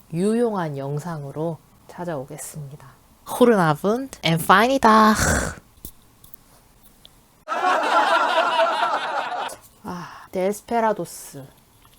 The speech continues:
<laughs> 광고 이런 걸로 오면 참 좋을 텐데.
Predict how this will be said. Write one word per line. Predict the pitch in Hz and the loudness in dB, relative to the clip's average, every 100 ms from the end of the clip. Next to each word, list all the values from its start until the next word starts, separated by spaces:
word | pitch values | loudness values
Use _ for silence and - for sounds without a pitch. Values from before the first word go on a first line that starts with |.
| _ _ - - _ _ _ _ _ _ _ _ _ _ _ _ _ _ - | _ _ -18 -18 _ _ _ _ _ _ _ _ _ _ _ _ _ _ -18
<laughs> | - 240 - - _ _ _ - - _ - | -6 -2 -2 -6 _ _ _ -20 -20 _ -20
광고 | - 165 165 196 214 214 | -10 -4 -4 0 2 2
이런 | 165 170 175 | 2 0 0
걸로 | 170 160 151 147 139 - | 0 2 0 -2 -4 -4
오면 | 160 170 165 | -4 -4 -4
참 | - 254 | -6 -8
좋을 | - 165 | -6 -6
텐데. | 156 151 135 139 | -6 -10 -10 -14